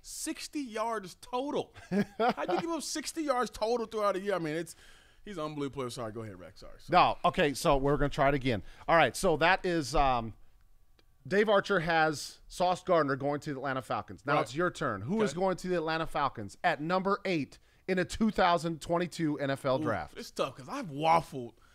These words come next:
Speaker 1: back and forth with this pick. And one of 'em is an offensive guy, one is a defensive guy. And because of what my man Dave Archer just said, three are gonna be gone from that defensive end spot.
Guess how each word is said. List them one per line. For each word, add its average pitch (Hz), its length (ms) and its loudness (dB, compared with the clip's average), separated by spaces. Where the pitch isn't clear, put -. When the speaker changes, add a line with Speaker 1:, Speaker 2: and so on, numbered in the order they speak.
Speaker 1:
back 175 420 0
and 180 120 -2
forth 143 480 -4
with 143 160 -8
this 143 140 -10
pick. 139 320 -8
And 139 180 -12
one 269 280 -2
of 294 40 0
'em 262 140 -2
is 214 120 0
an 208 140 0
offensive 214 460 0
guy, 208 160 0
one 202 220 -4
is 202 120 -8
a 196 80 -4
defensive 165 480 -6
guy. 170 300 -2
And 151 360 -4
because 220 320 -2
of 247 80 -6
what 233 100 -4
my 220 80 -2
man 202 300 -4
Dave 180 240 -2
Archer 165 260 -4
just 143 220 -8
said, 139 280 -6
three 302 460 -2
are 214 140 -4
gonna 220 160 -6
be 202 100 -10
gone 170 520 -4
from 160 200 -6
that 147 160 -4
defensive 156 480 -8
end 147 160 -10
spot. 127 420 -10